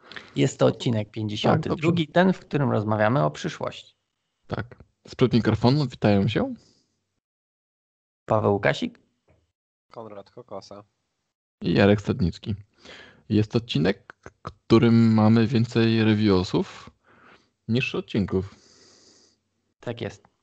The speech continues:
Speaker 1: Dostaliśmy
Speaker 2: Dob-
Speaker 1: dwa nowe review.
Speaker 2: Dobra pasta odcinkowa. Ym, dobrze. Dobrze. No dobrze. No to klasycznie, gdzie mo-, nas można znaleźć?
Speaker 1: Ostra piła pe el. Albo na Twitterze, albo na Facebooku, albo na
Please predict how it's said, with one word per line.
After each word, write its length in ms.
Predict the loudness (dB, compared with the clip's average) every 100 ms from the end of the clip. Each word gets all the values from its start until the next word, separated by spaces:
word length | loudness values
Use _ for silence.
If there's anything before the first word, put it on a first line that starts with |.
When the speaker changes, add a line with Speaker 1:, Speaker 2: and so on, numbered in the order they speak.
| _
Speaker 1:
Dostaliśmy 340 | -8 -4 -2 2
Speaker 2:
Dob- 140 | 2
Speaker 1:
dwa 120 | 0
nowe 260 | -2 -4 -6
review. 260 | -6 -8 -16 -20 _ _
Speaker 2:
Dobra 280 | -2 0 2
pasta 360 | 0 -2 -2 -6
odcinkowa. 540 | -4 -4 -2 -2 -2 -4 _ -20 -20 -18 -20 -20 -20 _ _ _ -4
Ym, 500 | -2 0 0 0 -2 0
dobrze. 400 | 0 2 0 0 -4 -10 _ _ _ -20 -4
Dobrze. 400 | 2 2 2 -2 -2 -4
No 140 | -2
dobrze. 320 | 0 0 0
No 140 | -2 -2
to 460 | 0 0 0 -2 -2
klasycznie, 840 | -4 -4 -4 0 2 4 4 2 -2 -14 -20 _ _ -6
gdzie 140 | 0
mo-, 140 | 0 0
nas 200 | -2 -2
można 240 | -4 -2 -2
znaleźć? 540 | 0 0 -2 -6 -20 _ _ _ _ _ _ _ _ _ _ _ _ _ _ _ -4
Speaker 1:
Ostra 260 | -2 -2
piła 220 | -2 -2 0
pe 100 | -2
el. 140 | -4 -6 -14 _ _ _ _ -14
Albo 300 | -8 -6 -6
na 100 | -6
Twitterze, 420 | -8 -6 -2 -2
albo 160 | -2 -2
na 100 | -4
Facebooku, 540 | -6 -6 -6 -4 -4
albo 240 | -2 -2 0
na 240 | 0 -2